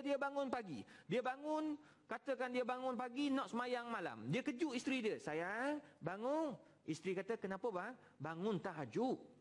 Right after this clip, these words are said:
Ha, jadi isteri bangun semayang, dua-dua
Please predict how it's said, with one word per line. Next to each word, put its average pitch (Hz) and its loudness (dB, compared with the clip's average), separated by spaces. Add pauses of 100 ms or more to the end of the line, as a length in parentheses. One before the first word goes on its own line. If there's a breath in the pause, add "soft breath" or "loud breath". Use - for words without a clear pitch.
Ha, 175 -2
jadi 233 2 (240 loud breath)
isteri 294 2
bangun 269 0
semayang, 233 0
dua-dua 190 4